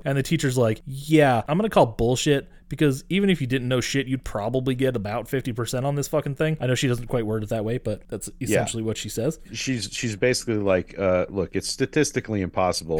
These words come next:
Speaker 2: for you to get a hundred percent wrong unless you know what the answers are."
Speaker 1: Yep. So she turns the zero into a hundred, and she's like,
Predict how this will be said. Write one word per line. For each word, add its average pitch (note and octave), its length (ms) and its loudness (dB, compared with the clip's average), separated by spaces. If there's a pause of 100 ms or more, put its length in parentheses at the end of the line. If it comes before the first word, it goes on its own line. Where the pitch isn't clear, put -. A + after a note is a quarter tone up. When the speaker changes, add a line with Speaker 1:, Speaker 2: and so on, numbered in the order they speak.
Speaker 2:
for - 180 -8
you E2 160 -4
to D#2 100 -6
get D#2+ 420 -4
a - 40 -6
hundred F2+ 380 -8
percent D#2+ 340 -6
wrong D2+ 560 -6
unless E2 400 -6
you E2 80 -6
know D#2 240 -6
what D2 300 -10
the C#2+ 140 -8
answers C2+ 440 -12
are." - 240 -14 (100)
Speaker 1:
Yep. A2 320 -6
So - 140 -8
she - 160 2
turns B2+ 320 0
the A2 80 -4
zero E3 360 6
into C3+ 200 4
a A2 60 2
hundred, F#3 420 4
and C3+ 80 0
she's C#3 220 2
like, B2+ 240 4